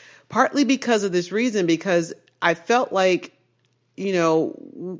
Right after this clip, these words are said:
we do need to learn from one another. We do need to network. We do need to, to build our relationships, and, and that's all good. But I always felt like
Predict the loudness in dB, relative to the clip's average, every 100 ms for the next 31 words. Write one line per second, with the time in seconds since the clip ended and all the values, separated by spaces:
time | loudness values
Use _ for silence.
0 | -14 -2 0 0 0 0 2 4 4 0
1 | -2 -2 -2 -2 0 0 0 -2 -6 -6
2 | -4 -2 -2 -2 0 0 -2 -4 -4 0
3 | 0 -2 -4 -4 -2 -2 -4 -6 -6 -6
4 | -4 -4 -4 -4 -4 -4 -6 -20 -20 -6
5 | -6 -2 0 2 2 0 -2 -2 2 4
6 | 4 2 0 -2 -2 -6 -2 -2 -2 -2
7 | -4 -4 -4 -4 -2 -4 -6 -12 -14 -2
8 | 0 0 -2 0 0 0 0 0 2 0
9 | 0 0 2 2 0 -2 -2 0 0 -2
10 | -10 -4 -2 -2 -6 -14